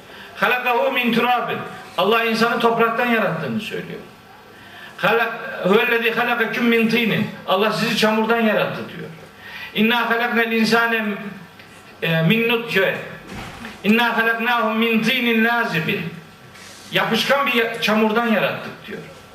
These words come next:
Halaknel insâne min sülâletin min tînin. Biz insanoğlunu çamurdan bir özden yarattık diyor. Halakal insâne min salsâlin min hame'in mesnûnin.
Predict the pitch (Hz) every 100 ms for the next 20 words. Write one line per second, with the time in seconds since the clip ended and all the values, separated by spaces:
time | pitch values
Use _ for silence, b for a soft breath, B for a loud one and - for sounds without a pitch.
0 | - B B B 185 190 208 233 226 233
1 | 220 233 233 226 226 - 233 233 233 226
2 | 226 220 226 220 226 233 175 196 - B
3 | B - 185 214 220 226 240 226 220 226
4 | 220 208 214 220 208 240 233 196 226 214
5 | 202 208 175 175 233 214 147 120 - -
6 | - - - - - - - B B B
7 | B B B 180 240 240 233 226 226 208
8 | 247 240 226 226 220 220 226 240 247 240
9 | 247 247 226 214 247 240 226 233 226 214
10 | - 233 214 165 -